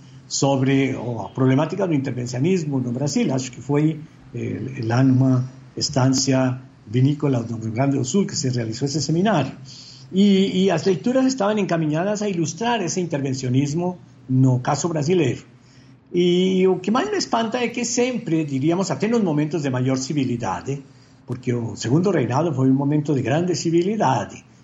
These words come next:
em que encontramos o modelo re-, de governo representativo. Dom Pedro segundo era um soberano que, se estivesse de posse do poder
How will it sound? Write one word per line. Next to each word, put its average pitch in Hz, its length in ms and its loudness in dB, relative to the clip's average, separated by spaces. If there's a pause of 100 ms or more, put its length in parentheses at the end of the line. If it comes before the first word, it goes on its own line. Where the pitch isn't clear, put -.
(120)
em 120 80 -10
que 147 120 -2
encontramos 131 680 0 (240)
o 127 180 0
modelo 120 500 0
re-, 127 200 -2
de 123 140 -8
governo 127 320 -2
representativo. 131 880 -2 (300)
Dom 131 160 4
Pedro 180 300 2
segundo 165 580 0 (200)
era 143 180 0
um 180 80 0
soberano 151 540 -2
que, 165 140 -4
se 131 340 -2
estivesse 147 640 -2 (260)
de 131 120 0
posse 156 320 0
do 160 120 0
poder 151 520 -2